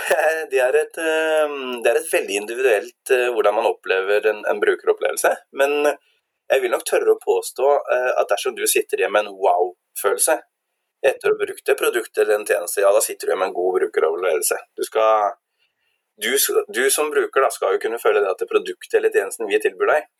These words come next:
gjør det enkelt, raskt og effektivt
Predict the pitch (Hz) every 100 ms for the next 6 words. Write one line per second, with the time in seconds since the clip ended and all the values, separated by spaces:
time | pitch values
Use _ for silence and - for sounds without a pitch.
0 | _ _ _ - 95 90 107 113 107 _
1 | 104 98 - 135 - 107 110 - _ -
2 | 104 151 147 101 - 165 165 -